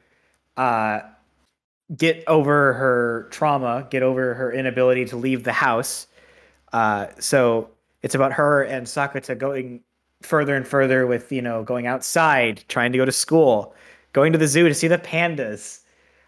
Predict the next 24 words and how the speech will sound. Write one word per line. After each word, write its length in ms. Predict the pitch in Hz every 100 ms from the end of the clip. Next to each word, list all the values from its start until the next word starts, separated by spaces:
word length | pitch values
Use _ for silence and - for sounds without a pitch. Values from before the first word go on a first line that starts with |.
| _ -
Uh, 120 | 131
but 120 | 135
there's 120 | 156
a 60 | 147
scene 380 | - 165 156 147
when 160 | 139
they 80 | 135
go 100 | 135
to 60 | 135
the 60 |
beach 500 | 113 202 233 - - -
and 300 | 151 147 135
one 140 | 143 151
of 180 | 131
Kaide's 420 | - 165 156 143 139
old 180 | 135 123
classmates 640 | - 160 214 180 123 117
sees 260 | - 123
her 140 | 123 113
and 300 | 107 110 107
says, 200 | 135 120
"Hey, 240 | 175 214
it's 160 | 127 -
me." 300 | 160 127